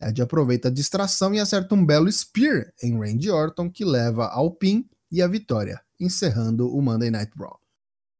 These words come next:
Pontos negativos deste Raw de primeiro de fevereiro de dois mil e vinte e um. Na minha opinião, somente o combate das duplas femininas foi realmente ruim nesta noite. No entanto,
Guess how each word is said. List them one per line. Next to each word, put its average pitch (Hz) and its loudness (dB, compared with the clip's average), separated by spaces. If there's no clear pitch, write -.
Pontos 247 0
negativos 233 2
deste 139 2
Raw 131 4
de 120 0
primeiro 147 2
de 175 0
fevereiro 135 2
de 127 0
dois 131 4
mil 127 4
e 127 2
vinte 131 0
e 139 4
um. 110 0
Na 156 2
minha 240 6
opinião, 226 4
somente 214 -2
o - -12
combate 143 0
das 147 2
duplas 156 0
femininas 160 2
foi 185 0
realmente 226 -2
ruim 196 4
nesta 113 -2
noite. - -8
No 143 4
entanto, 214 0